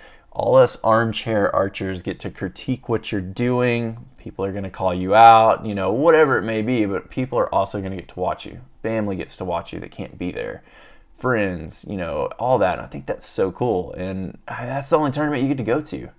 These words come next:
and, and, you know, and do that. So I think that's a, a really awesome event. I hope to make it out there one day to it. Um, of course, we got Vegas coming up pretty soon. That'll be one on my bucket list to do. But, um, qualifications are already underway. I've looked at it,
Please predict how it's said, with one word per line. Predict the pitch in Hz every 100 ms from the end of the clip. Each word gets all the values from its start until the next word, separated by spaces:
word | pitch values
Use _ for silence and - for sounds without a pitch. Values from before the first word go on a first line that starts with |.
| - - - -
and, | 69 -
and, | 104 107 107
you |
know, | 104 98
and | 95
do | 101 135
that. | 95 87 -
So | 98 92
I | 92
think | 110 98
that's | 101 - 95
a, | 90 92 - -
a | -
really | 98 113 107
awesome | 92 107 - 104
event. | 92 101 104 -
I |
hope | 98 110
to | 98
make | 98 95
it |
out | 95 95
there | 101 98
one | 98
day | 95 95
to | - 101
it. | 98 98 - - - - _ -
Um, | 92 90 90
of | 92
course, | - 101
we | 101
got | 92
Vegas | 95 92 90
coming | - 95 90
up | -
pretty | 98 92
soon. | - 95 92
That'll | 92
be | 92
one | 95 95
on | 92
my | 92
bucket | 95 95 - -
list | 95 -
to |
do. | 92 92 92
But, | 90 95 92 92 - - - - _
um, | - 95 95 92 92 -
qualifications | 139 156 147 139 147 170 147
are | 135
already | 135 131
underway. | 131 104 107 165 180 - _ _ - - _
I've | 104 95 92 92 92 - _ -
looked | 101 104 110 120
at | 120
it, | 127 170 -